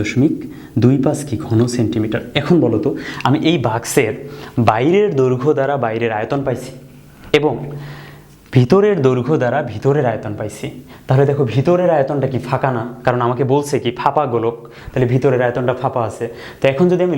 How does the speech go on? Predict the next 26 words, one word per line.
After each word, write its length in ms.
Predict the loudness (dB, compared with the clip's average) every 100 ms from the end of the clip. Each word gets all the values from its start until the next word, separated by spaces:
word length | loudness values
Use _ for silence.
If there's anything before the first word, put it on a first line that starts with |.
| 0
লোহার 260 | 2 0 0
আয়তন 220 | 0 0 0
বের 100 | 0
করতে 180 | -4 -8 -8
চাই, 120 | -8 -8 -14 0
তাহলে 160 | 0 2
পুরো 200 | 2 4 2 2
আয়তন 300 | 0 0 -2 -4
থেকে 220 | -4 -2 -2
ফাঁপা 220 | 0 0 0
অংশের 220 | -2 0 0
আয়তনটা 320 | 0 0 0 0
বাদ 120 | -2 -2
দিলে 140 | -2 2
লোহার 200 | 0 0
আয়তন 200 | -2 -2 -4
পাবো 140 | -2 -4
না। 60 | -6 -10 -16 -18 -2 0
এই 60 | 2
জন্য 140 | 4 2
আমি 100 | 2 0
যেটা 140 | -2 -2
করব, 180 | -2 0 -2 -4 -14 -20 -4 4
লোহার 280 | 4 4 0 0
আয়তনটা 340 | 0 0 0 0
আগে 120 | 0